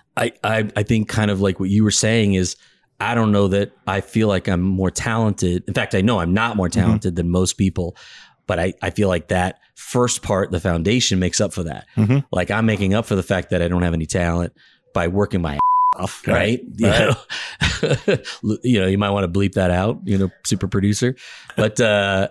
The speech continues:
Speaker 1: um, but that, so that's been the thing that I use to overcome it. So it's almost like I'm, I'm, I'm not looking at myself as a talented person. I'm skipping over that.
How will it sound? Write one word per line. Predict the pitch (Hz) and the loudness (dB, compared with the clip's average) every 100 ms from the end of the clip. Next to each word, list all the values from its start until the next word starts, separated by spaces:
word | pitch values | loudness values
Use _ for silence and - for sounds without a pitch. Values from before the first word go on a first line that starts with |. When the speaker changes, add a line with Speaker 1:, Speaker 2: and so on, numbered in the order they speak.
| - | -2
Speaker 1:
um, | 104 95 92 90 | 0 2 0 -2
but | 98 98 | -4 -2
that, | 120 127 | -2 -2
so | - | 0
that's | 113 117 - | 0 0 -2
been | 123 120 113 110 | 0 4 2 2
the | 107 | -2
thing | - 123 | 0 2
that | 117 | 2
I | 107 | 2
use | 104 107 107 | 2 2 2
to | - - | -2 0
overcome | 113 98 - 196 | 0 0 0 0
it. | 127 | 2
So | - | 0
it's | 101 | 2
almost | 127 147 - | 2 2 2
like | 104 - | 0 2
I'm, | 95 92 - - - _ | 2 0 -4 -20 -20 _
I'm, | 98 117 127 131 120 107 - - - - - | -4 -2 2 4 4 2 -6 -20 -20 -20 -6
I'm | 123 | -2
not | 139 104 | 0 2
looking | 98 135 180 135 | 2 2 2 2
at | 101 | 2
myself | 98 - 101 101 | 0 2 0 0
as | 95 | -2
a | |
talented | - 113 107 104 95 | -2 -2 0 -2 -2
person. | 110 - - | -2 -2 -4
I'm | 90 | -2
skipping | - - 131 107 | -2 0 0 0
over | 95 139 | 2 0
that. | 82 - | -2 -10